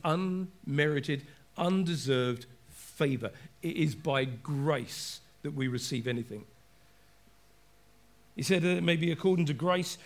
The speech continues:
so that the promise might be sure to all the seed. Who is all the seed? We are born again of the seed of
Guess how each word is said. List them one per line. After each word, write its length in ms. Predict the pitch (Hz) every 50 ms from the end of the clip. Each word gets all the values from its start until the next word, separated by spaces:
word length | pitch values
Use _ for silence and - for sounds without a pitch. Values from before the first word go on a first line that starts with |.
| - - -
so 220 | - - 180 180
that 160 | 170 170 185
the 80 | 202 -
promise 380 | - 185 180 180 180 160 -
might 180 | 180 165 160 160
be 120 | 160 165
sure 360 | 147 - - - 185 185 185 175
to 340 | - - - 185 185 190 - -
all 220 | 190 196 190 180
the 120 | 147 165
seed. 420 | 170 - - - 202 160 147 127 - - - - - - - -
Who 240 | 202 240 233 240 -
is 280 | - 208 202 170 - - -
all 180 | - 220 208 196
the 140 | 170 135 -
seed? 380 | - - - 139 117 107 - - - - - - - - - - - - - - - - - - - - - - -
We 320 | 135 156 202 214 214 226 247
are 380 | - 196 190 180 175 185 190 190
born 540 | 165 170 185 151 190 202 202 202 208 208 208
again 480 | 202 170 160 185 175 170 170 185 - -
of 160 | - 156 131 -
the 120 | 175 165
seed 600 | - - - - - - 226 196 165 160 180 170 - -
of 160 | - 170 147